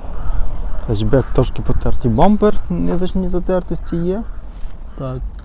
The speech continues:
п'ятиступенева механічна коробка передач. Ось такі, бачите, не знаю, чи на відео видно. Але це таке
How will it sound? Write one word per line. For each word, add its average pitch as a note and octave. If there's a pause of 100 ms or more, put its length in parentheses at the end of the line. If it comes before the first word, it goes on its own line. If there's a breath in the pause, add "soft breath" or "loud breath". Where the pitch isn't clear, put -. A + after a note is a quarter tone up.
(200)
п'ятиступенева C3
механічна A#2
коробка -
передач. A#2+ (760 loud breath)
Ось B2
такі, B2
бачите, C#3 (840 loud breath)
не C#3+
знаю, C#3
чи C#3+
на C#3
відео C3+
видно. C#3 (1300 loud breath)
Але A3+
це D3
таке B2